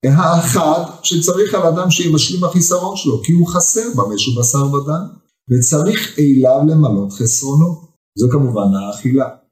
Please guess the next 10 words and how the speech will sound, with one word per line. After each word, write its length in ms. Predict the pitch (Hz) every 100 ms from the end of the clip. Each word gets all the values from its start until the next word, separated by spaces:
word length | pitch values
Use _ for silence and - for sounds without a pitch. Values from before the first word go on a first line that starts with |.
| _ _
השני, 680 | 190 220 - 240 185 147 156 -
כמו 200 | 247 285
שצריך 460 | 208 185 185 180
על 100 | 170
האדם 300 | 147 156 147
למלות 360 | 127 113 139 -
חסרונו 500 | 156 - 107 120 139
במה 220 | 101 113
שהוא 280 | - 143 -
חסר 360 | 98 - 92